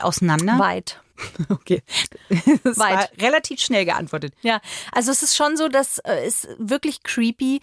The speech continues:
Speaker 2: Vielleicht könnt ihr das, ihr seid ja, also vielleicht ist jemand von euch auch gerade schwanger oder hat es schon hinter sich. Aber jeder hat ein Körpergefühl. Und gerade Frauen sind ja schon sehr oft sehr darauf bedacht, was essen sie, ähm, was ziehen sie an,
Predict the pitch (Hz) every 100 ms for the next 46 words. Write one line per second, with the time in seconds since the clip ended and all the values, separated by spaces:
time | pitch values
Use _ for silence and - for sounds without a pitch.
0 | - - _ 226 226 - 247 233 247 240
1 | - - 208 214 220 208 202 _ 175 170
2 | 185 185 _ 233 - 233 202 208 196 196
3 | 220 - 208 202 - 202 233 196 190 196
4 | 202 - - 190 - 233 349 247 180 214
5 | - - - - - - - 214 226 220
6 | 269 262 - 247 233 247 233 185 - 185
7 | 175 170 175 - 202 202 190 202 226 240
8 | - 208 226 240 220 226 226 220 214 233
9 | 233 - - 196 233 - - _ 185 214
10 | 220 226 202 - 202 202 196 - - -
11 | 202 - 208 208 214 175 190 190 185 -
12 | - 180 175 175 175 - 202 240 262 254
13 | 254